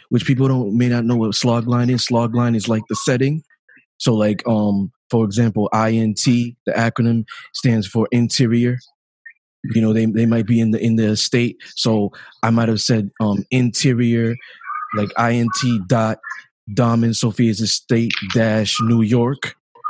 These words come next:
You know what I mean? Just giving the setting. That's the slog line. And then, um, the, the action is, like, what is actually going on.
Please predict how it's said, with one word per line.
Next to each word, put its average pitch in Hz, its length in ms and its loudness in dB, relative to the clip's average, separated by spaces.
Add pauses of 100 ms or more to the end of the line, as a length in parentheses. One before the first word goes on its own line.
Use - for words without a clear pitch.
(200)
You 127 80 2
know 127 40 4
what 127 40 2
I - 0 -
mean? 127 120 0
Just 110 200 -2
giving 123 260 2
the 113 100 0
setting. 151 460 0 (460)
That's 127 220 0
the 127 120 -2
slog 123 420 0
line. 160 440 0 (880)
And 127 220 4
then, 123 200 2
um, 110 500 0 (760)
the, 113 320 2
the 123 220 0
action 160 600 0 (300)
is, 120 180 2
like, 113 280 0
what 107 360 0
is 117 200 -2
actually 120 420 0
going 107 340 0
on. 90 360 -2